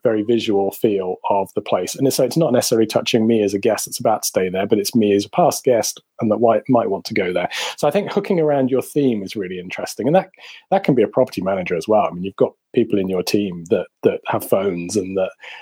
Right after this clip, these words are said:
understand the kind of guests that stay with you. And if you're out, then, you know, whether it's a great restaurant or a bar or what, you know, whatever. And I think that's interesting. It's, it's the power of photos. Anyway,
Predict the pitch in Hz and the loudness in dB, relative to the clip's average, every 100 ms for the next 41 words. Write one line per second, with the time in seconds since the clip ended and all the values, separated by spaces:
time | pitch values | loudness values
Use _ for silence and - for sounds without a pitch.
0 | - 104 110 104 110 104 98 - - 95 | -8 -4 0 0 0 0 0 0 0 0
1 | 95 98 - - - - - 104 - - | 2 2 0 -2 -2 0 0 0 -2 -4
2 | 98 90 95 104 - 110 101 95 - - | -4 -4 -4 -4 0 2 2 0 -2 0
3 | 101 98 98 95 _ 110 101 107 107 107 | 2 0 -4 -10 _ -4 -2 0 0 0
4 | 104 107 113 101 101 107 - 113 104 101 | 0 -2 0 0 0 0 0 0 0 -2
5 | 95 101 101 101 95 - 127 127 139 147 | 0 2 2 2 0 0 -2 0 0 0
6 | 117 135 160 113 92 _ - - _ 139 | 0 0 0 -2 -6 _ -20 -20 _ 0
7 | 190 165 151 120 113 92 - 110 110 - | 2 0 0 0 0 0 -2 0 0 0
8 | 120 - - 131 117 135 117 104 - 208 | 0 -2 0 2 2 2 2 0 2 0